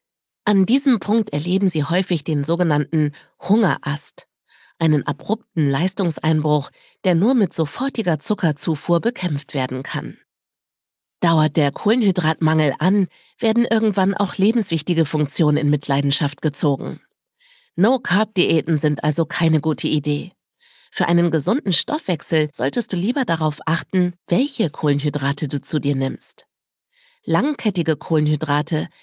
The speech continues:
wie sie in Vollkornprodukten und Hülsenfrüchten vorkommen, sind besser als kurzkettige, die etwa in Rohrzucker oder Milchprodukten stecken.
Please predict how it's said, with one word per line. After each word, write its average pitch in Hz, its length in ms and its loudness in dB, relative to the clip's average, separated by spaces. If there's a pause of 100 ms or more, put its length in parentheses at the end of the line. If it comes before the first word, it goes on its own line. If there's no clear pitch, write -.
(160)
wie 175 140 2
sie 160 160 0
in 151 180 0
Vollkornprodukten 170 1040 -2
und 143 300 -2
Hülsenfrüchten 185 720 0
vorkommen, 151 560 0 (280)
sind 190 280 0
besser 156 340 0
als 240 240 -4
kurzkettige, - 800 -6 (320)
die - 120 -2
etwa 151 240 -2
in 147 180 -2
Rohrzucker 165 680 0 (260)
oder 196 200 2
Milchprodukten 160 800 0
stecken. - 480 -6